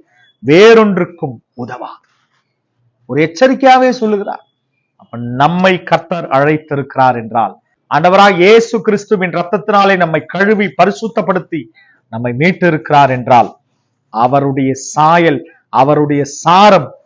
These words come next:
அது நமக்குள்ளே காணப்பட வேண்டும் என்று ஆண்டவராக இயேசு விரும்புகிறார். ஆமென். எத்தனை பேர் இயேசுவினுடைய சாரத்தை,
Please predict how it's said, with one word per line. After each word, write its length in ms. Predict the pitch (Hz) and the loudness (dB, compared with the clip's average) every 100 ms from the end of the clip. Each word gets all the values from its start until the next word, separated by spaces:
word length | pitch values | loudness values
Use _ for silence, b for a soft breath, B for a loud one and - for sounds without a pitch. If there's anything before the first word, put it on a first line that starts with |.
| _ _ | _ _
அது 220 | 104 107 | -18 -14
நமக்குள்ளே 640 | 113 131 - 143 135 127 - | -6 -6 -4 -2 -2 -2 -4
காணப்பட 420 | 123 127 127 117 | -4 -4 -4 -10
வேண்டும் 280 | 113 110 110 | -10 -10 -12
என்று 340 | 101 92 95 _ _ | -16 -20 -20 _ _
ஆண்டவராக 440 | - 104 107 104 | -20 -18 -18 -20
இயேசு 240 | 92 92 - | -20 -20 -20
விரும்புகிறார். 500 | - _ _ _ _ _ - | -20 _ _ _ _ _ -12
ஆமென். 260 | 127 175 - _ _ _ _ _ _ | -6 -6 -6 _ _ _ _ _ _
எத்தனை 260 | 120 170 | -8 -4
பேர் 300 | 151 139 - _ _ _ | -2 -4 -6 _ _ _
இயேசுவினுடைய 800 | 127 160 165 160 151 143 135 127 127 - | -2 -2 -2 -4 -4 -4 -6 -6 -6 -4
சாரத்தை, 640 | 165 180 175 - 123 104 | 0 0 -2 -6 -12 -14